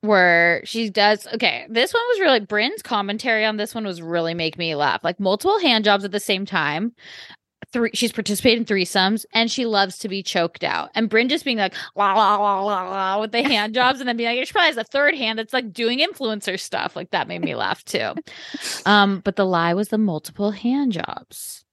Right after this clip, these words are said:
Speaker 2: She, she enjoys a light choking.
Speaker 1: Mm-hmm.
Speaker 2: That's her thing.
Speaker 1: Then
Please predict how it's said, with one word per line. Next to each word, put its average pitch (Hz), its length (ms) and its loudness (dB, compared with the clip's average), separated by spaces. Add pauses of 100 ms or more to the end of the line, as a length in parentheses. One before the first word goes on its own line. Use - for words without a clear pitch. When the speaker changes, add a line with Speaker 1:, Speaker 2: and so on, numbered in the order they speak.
(200)
Speaker 2:
She, - 240 -10 (160)
she - 300 -6 (500)
enjoys 190 340 6
a 214 80 2
light 160 260 0
choking. 240 480 -2 (200)
Speaker 1:
Mm-hmm. 208 600 0 (560)
Speaker 2:
That's 156 180 -10
her 202 80 -8
thing. 247 240 -6 (280)
Speaker 1:
Then 302 440 4